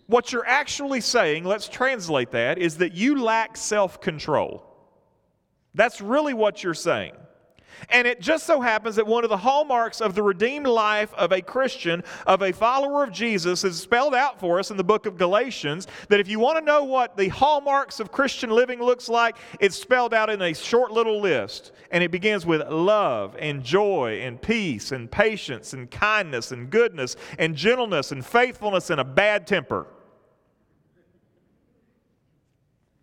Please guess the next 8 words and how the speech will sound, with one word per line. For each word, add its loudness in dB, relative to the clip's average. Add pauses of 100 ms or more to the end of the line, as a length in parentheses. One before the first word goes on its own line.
(1200)
Nope. -6 (1300)
That 2
last 0
one's -4
part 0
of -2
the -6
list. -2